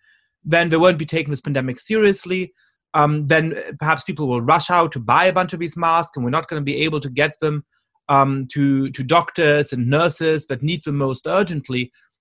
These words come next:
So let's discourage people from wearing those masks. And they weren't thinking about human ingenuity.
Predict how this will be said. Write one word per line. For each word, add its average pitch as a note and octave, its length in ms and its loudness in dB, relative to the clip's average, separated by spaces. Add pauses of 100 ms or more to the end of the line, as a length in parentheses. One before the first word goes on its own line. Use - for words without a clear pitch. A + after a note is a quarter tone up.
So - 140 -2
let's G#3 160 4
discourage F#3 540 0
people C#3+ 200 -6
from C3+ 220 -4
wearing C3 280 0
those A#2 220 -6
masks. - 480 -10 (100)
And D#3+ 140 -4
they F#3+ 60 2
weren't A3 320 2
thinking F3 340 -4
about C#3 240 0
human D3 220 -4
ingenuity. C#3 680 -4